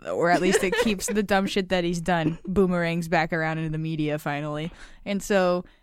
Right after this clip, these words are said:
Speaker 1: it's like, the more time that goes by, the more dumb shit comes out that he has done or is currently doing, the easier it is for Republicans to just step away from him in general,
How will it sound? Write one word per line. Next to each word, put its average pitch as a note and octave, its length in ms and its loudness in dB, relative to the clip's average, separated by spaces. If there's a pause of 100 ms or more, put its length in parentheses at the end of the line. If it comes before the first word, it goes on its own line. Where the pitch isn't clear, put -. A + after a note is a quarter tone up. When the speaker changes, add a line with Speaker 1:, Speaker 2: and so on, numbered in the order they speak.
Speaker 1:
it's - 240 -4
like, F#3+ 360 0 (880)
the G#3 160 2
more A3+ 180 2
time B3+ 220 0
that A#3 140 0
goes F#3+ 220 0
by, E3 460 2 (320)
the G3+ 180 4
more A3 540 6 (260)
dumb G3+ 300 6
shit - 400 0
comes E3 260 2
out E3 200 2
that D#3+ 120 2
he E3+ 260 2
has F#3+ 300 6
done G#3 240 8
or F3 220 4
is E3+ 140 2
currently F#3 400 2
doing, E3 440 4 (220)
the G#3 120 6
easier G3+ 480 4
it E3+ 100 4
is E3+ 180 0
for E3+ 140 0
Republicans E3 680 0
to E3 80 -4
just D#3+ 240 -4
step E3 260 0
away D#3 220 0
from D#3+ 220 -2
him D#3+ 160 0
in C#3+ 160 -4
general, D3 640 0